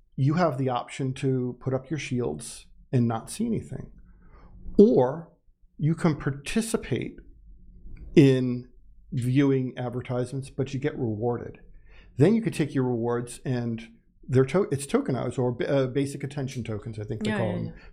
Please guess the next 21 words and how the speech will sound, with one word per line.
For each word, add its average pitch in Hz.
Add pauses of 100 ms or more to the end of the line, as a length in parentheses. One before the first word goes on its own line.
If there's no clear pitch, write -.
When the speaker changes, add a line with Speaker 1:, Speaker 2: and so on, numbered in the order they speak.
Speaker 1:
bat. 131 (520)
And 139 (240)
now 156
you 156
can 147
do 127
whatever 127
you 117
want 120
with 110
them. -
And 123
it's 123
like, -
you 143
know 156
what? 170 (1120)
I 143
want 143
to, 135
um, 120